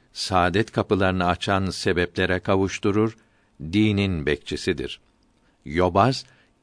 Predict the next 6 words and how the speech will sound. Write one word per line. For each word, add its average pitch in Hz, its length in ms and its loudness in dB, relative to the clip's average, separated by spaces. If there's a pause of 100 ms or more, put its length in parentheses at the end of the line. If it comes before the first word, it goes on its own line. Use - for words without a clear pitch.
insanı 104 500 0
felakete 90 680 2
sürükleyen 92 680 -2
sebeplerin 95 840 0 (200)
içine 82 440 -4
düşürür. 71 480 -6